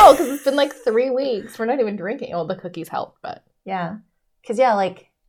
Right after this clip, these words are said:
Speaker 2: 'cause what happened? You were, I had covid, you were, then you got sick,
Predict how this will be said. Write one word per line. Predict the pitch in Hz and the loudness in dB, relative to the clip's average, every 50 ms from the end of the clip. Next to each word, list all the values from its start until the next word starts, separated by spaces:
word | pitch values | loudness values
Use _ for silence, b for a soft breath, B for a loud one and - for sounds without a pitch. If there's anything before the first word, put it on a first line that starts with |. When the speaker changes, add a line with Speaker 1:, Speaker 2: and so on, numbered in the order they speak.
| _ _ _ | _ _ _
Speaker 2:
'cause | - 214 | -6 -4
what | 226 220 | -4 -4
happened? | 220 220 196 180 - 170 156 156 147 - - - | -2 -4 -4 -4 -4 -6 -8 -8 -10 -12 -10 -6
You | 202 220 214 | -4 -4 -2
were, | 202 220 214 208 190 - - | -2 -2 -2 -4 -4 -4 -2
I | 180 196 208 | 0 0 0
had | 208 202 | -2 -4
covid, | - 226 202 180 202 196 175 | -6 -8 -6 -4 -4 -4 -2
you | 190 185 | -4 -4
were, | 180 190 185 185 180 175 175 - | -4 -4 -4 -4 -6 -6 -8 -10
then | - 185 170 | -10 -8 -6
you | 175 185 | -4 -2
got | 185 202 185 180 - | -2 -2 -4 -4 -6
sick, | - 196 185 180 180 175 175 - - | -8 -4 -2 -2 -2 -2 -6 -12 -20